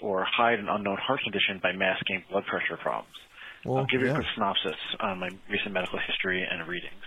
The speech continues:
Speaker 1: Uh, before and throughout all this, I've always had good pl-, good blood pressure reading.
Speaker 2: Well, okay, I think we can just enter this, discuss this in general. Sildenafil, the active ingredient in Vi-, Viagra, which was the first,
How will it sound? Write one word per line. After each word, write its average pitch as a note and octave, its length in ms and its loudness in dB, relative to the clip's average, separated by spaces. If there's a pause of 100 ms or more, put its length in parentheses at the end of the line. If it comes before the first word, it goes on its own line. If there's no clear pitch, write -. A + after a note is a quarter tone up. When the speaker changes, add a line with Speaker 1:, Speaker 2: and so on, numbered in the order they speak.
(540)
Speaker 1:
Uh, F#2 180 2
before B2+ 320 2
and B2 100 0
throughout A#2+ 220 6
all B2 120 4
this, B2+ 120 2 (320)
I've G#2 160 0
always A#2+ 260 4
had A2+ 160 4
good G#2+ 220 2
pl-, A2 140 2 (200)
good A2 200 0
blood G#2+ 180 4
pressure G#2 320 0
reading. G2 340 0
Speaker 2:
Well, G2+ 260 2
okay, A2+ 260 4
I G#2 140 6
think G#2+ 200 2
we G#2 80 4
can F#2+ 100 0
just F2+ 260 0
enter G2+ 200 2
this, F2 260 0 (480)
discuss G2 440 2
this F2+ 180 -2
in D#2 160 -2
general. D#2+ 540 -2 (1200)
Sildenafil, G#2 1200 4
the F2+ 280 2
active G2 320 4
ingredient F#2 500 2
in E2+ 80 -2
Vi-, D#2+ 240 -2 (100)
Viagra, G2 500 4
which F#2 200 2
was E2 160 0
the D#2+ 100 -2
first, - 560 -2